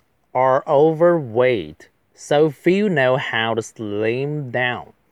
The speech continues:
Let me share some strategies that work. Forget so-called experts and crazy methods.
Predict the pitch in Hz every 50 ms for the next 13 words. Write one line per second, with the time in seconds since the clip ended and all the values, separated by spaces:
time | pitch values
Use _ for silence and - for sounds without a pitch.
0 | _ _ _ _ _ _ _ _ _ - 123 131 147 151 156 156 - - - -
1 | - 156 160 160 165 165 156 - - 143 131 131 - - - - 135 123 123 120
2 | 110 104 95 101 95 87 87 92 104 - - _ _ _ _ 117 110 110 113 104
3 | 101 110 123 147 160 135 92 76 - _ _ _ _ _ _ _ _ _ _ _
4 | _ _ _ _ _ _ _ _ _ _ - 156 156 151 143 180 180 160 120 104
5 | 104 - - - - - 180 175 175 170 151 - - 170 156 131 110 95 85 90
6 | 104 120 123 _ _ - 160 135 117 - - - - 113 98 87 87 98 104 -
7 | - _ _ _ - 131 127 123 123 131 127 - - - 135 127 131 135 135 131
8 | 123 127 117 117 110 104 95 - _ - 92 76 73 - - -